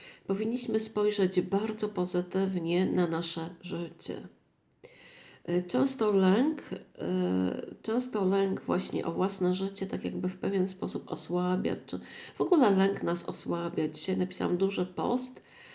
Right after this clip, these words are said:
na Facebooku na temat lęku. Dlaczego? Dlatego, że wiele osób się boryka z lękiem. Wiele osób, mm, ma lęki. Mm, często te lęki przychodzą ze świata duchowego,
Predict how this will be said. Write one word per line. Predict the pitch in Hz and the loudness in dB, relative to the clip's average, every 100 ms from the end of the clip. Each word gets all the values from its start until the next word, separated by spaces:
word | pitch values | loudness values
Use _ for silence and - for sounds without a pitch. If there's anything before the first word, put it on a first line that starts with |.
| - - | -20 -10
na | 180 185 | -2 -2
Facebooku | 190 190 - 190 190 | 0 0 -2 -2 -2
na | 180 | 0
temat | 180 175 175 | 0 -2 -2
lęku. | 170 160 160 180 | -4 -4 -2 -2
Dlaczego? | 180 190 165 180 | -2 -2 -4 -4
Dlatego, | 165 269 269 | -4 -4 -2
że | 277 | 0
wiele | 269 | 2
osób | 254 247 - | 2 2 0
się | 220 196 | 0 0
boryka | 190 185 208 - 151 | 0 -2 -4 -4 -2
z | 143 | -2
lękiem. | 151 156 - 160 | 0 -2 -2 -2
Wiele | 185 226 220 | -2 -2 -2
osób, | 180 180 - 196 247 254 - - - - - - - | -2 0 2 2 0 -2 -10 -20 -20 -18 -20 -18 -10
mm, | 156 151 - 185 | -8 -4 0 2
ma | 196 254 | 4 2
lęki. | 226 170 175 - 165 170 - - - | 4 2 0 -4 -6 -8 -16 -20 -8
Mm, | 170 170 165 - 87 | -2 0 -2 -4 -2
często | 254 269 269 | 0 2 2
te | 262 | 0
lęki | 233 240 247 240 | 0 0 -2 -2
przychodzą | - 208 208 220 214 185 | -2 -2 -2 2 2 2
ze | 196 | 2
świata | 190 214 208 | 0 -2 -6
duchowego, | 202 196 - 190 190 190 190 - | -4 -4 -2 -2 0 -2 -2 -6